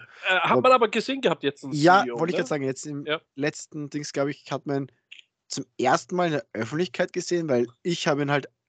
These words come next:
Speaker 2: schon auf der Weltmeisterschaft zweitausendneunzehn gesehen, als sie es grad frisch übernommen haben. Da hat man ihn, glaub ich, schon gesehen.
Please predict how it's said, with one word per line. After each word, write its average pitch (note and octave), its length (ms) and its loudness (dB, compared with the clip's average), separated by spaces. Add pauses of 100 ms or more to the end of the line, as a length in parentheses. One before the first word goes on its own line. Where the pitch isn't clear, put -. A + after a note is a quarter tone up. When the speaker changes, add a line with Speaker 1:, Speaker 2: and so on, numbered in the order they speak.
Speaker 2:
schon - 180 -6
auf A#2 140 -2
der G#2+ 240 -6
Weltmeisterschaft C#3 480 -4
zweitausendneunzehn A#2 680 -2
gesehen, E3+ 340 0
als B2+ 100 -2
sie B2 60 2
es - 140 -8
grad A2 280 -2
frisch - 260 0
übernommen G#2+ 460 0
haben. E3+ 340 2
Da A2 140 -2
hat A#2+ 160 -6
man B2 80 -2
ihn, B2+ 40 -4
glaub C#3+ 140 0
ich, C#3+ 80 -4
schon D#3+ 80 -6
gesehen. E3 340 0